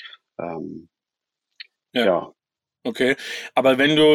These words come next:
Speaker 2: äh, vielleicht, ich, ich, äh, schieb meine Frage mal ein bisschen nach hinten. Vielleicht gehen wir einmal durch, durch die Klassen durch und du kannst uns einen kleinen Überblick geben, damit, damit jeder so weiß,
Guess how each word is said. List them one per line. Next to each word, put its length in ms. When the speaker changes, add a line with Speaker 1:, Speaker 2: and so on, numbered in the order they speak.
Speaker 2:
äh, 160
vielleicht, 440
ich, 800
ich, 200
äh, 220
schieb 220
meine 200
Frage 240
mal 120
ein 60
bisschen 200
nach 80
hinten. 500
Vielleicht 300
gehen 100
wir 80
einmal 200
durch, 320
durch 120
die 120
Klassen 360
durch 400
und 320
du 60
kannst 240
uns 80
einen 100
kleinen 240
Überblick 340
geben, 220
damit, 320
damit 380
jeder 240
so 140
weiß, 280